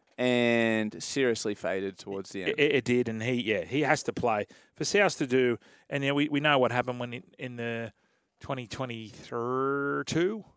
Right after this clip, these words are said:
Speaker 2: twenty twenty-two, when he got suspended, missed the grand final.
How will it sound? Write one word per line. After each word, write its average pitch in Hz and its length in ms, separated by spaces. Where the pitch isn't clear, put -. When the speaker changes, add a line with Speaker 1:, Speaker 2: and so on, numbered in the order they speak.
Speaker 2:
twenty 143 140
twenty-two, 147 380
when 147 160
he - 40
got 131 140
suspended, 131 320
missed 123 140
the 139 60
grand 120 220
final. 160 380